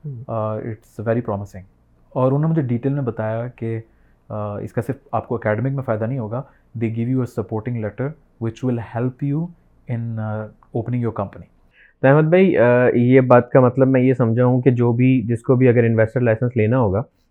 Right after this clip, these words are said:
Speaker 1: تو وہ لازم ہے کہ ایم بی اے کرے یا لازم ہے کہ یونیورسٹی کے تھرو ہی جائے؟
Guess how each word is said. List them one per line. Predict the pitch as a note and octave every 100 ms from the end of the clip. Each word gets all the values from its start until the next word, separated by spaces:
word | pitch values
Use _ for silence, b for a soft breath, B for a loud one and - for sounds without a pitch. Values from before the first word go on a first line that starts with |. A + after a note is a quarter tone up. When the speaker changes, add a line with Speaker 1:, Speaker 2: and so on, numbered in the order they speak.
| _
Speaker 1:
تو | C3
وہ | B2+ B2
لازم | A2 G#2 C#3+ D#3+
ہے | F3
کہ | E3+ E3+
ایم | B2+ C#3
بی | D3
اے | D3+
کرے | D3+ C#3 D3+ D3+
یا | C3 B2 B2
لازم | A#2+ G#2 G2+ C3 B2+
ہے | B2+
کہ | B2+
یونیورسٹی | B2+ A2+ A2 G#2+ C3+
کے | C3+
تھرو | C3 C3
ہی | C3+ C3+
جائے؟ | C3+